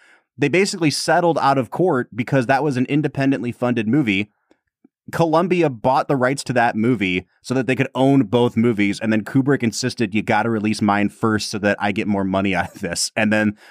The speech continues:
they threw <laughs> Failsafe out at the end of the year, and it didn't really make that much money because it was the same movie as Doctor Strangelove. But from all accounts, I've heard Failsafe is an incredible movie.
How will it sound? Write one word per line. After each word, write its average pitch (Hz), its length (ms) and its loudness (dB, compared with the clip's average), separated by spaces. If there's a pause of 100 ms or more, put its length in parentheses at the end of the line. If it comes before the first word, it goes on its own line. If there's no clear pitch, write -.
(160)
they 117 120 2
threw 123 240 0
<laughs> - 0 -
Failsafe 123 560 -2
out 101 180 2
at 101 80 -8
the 104 100 -4
end 107 140 0
of 95 80 -4
the 98 80 -4
year, 101 220 2
and 92 80 -2
it 82 80 -8
didn't 95 220 -4
really 95 180 -4
make 92 180 -4
that 87 140 -4
much 87 180 -6
money 117 380 0 (180)
because 127 320 0
it 143 140 -4
was 143 160 0
the 156 80 0
same 156 480 0
movie 135 340 2
as 123 140 0
Doctor 123 260 0
Strangelove. 104 600 -6 (560)
But 160 300 0
from 165 140 0
all 240 140 4
accounts, 156 480 -2
I've 139 140 -2
heard 151 200 -2
Failsafe 151 560 -2
is 117 120 0
an 117 80 0
incredible 113 420 -2
movie. 110 400 0